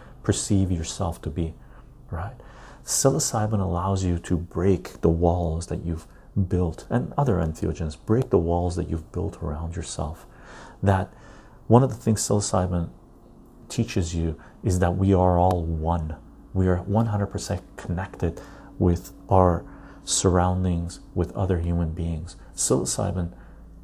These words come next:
allows you to understand that when you're in the proximity, near proximity of others, their emotions, their feelings, who they are affect you, right?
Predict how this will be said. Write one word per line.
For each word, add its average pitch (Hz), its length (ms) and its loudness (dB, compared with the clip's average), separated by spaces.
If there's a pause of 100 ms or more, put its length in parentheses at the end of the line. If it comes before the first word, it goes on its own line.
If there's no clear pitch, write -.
(100)
allows 90 420 0
you 92 80 -2
to - 140 -8
understand 85 640 -6
that 82 220 -6 (1120)
when 98 260 2
you're 113 320 4 (240)
in 123 200 2
the 117 60 0
proximity, 90 880 -4 (120)
near 110 440 2 (280)
proximity 98 680 -4
of 80 120 -6 (100)
others, 92 400 -2 (360)
their 107 200 4
emotions, 92 800 0
their 110 220 -4
feelings, 85 1000 -6 (640)
who 135 240 4
they 127 260 2
are 101 440 0 (360)
affect - 580 -8 (120)
you, 90 480 0 (800)
right? 87 340 -6